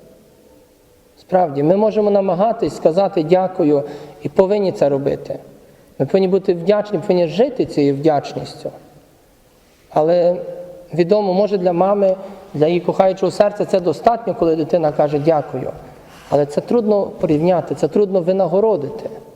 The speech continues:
Сьогодні ще раз так вернусь до нашої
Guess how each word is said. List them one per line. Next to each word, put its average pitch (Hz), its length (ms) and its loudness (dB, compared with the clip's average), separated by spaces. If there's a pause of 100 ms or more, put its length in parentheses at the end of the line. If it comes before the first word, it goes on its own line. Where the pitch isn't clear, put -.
(1300)
Сьогодні 165 220 0
ще 175 160 2
раз 160 140 0
так 147 220 -2
вернусь 160 320 0
до 151 100 -2
нашої 147 520 0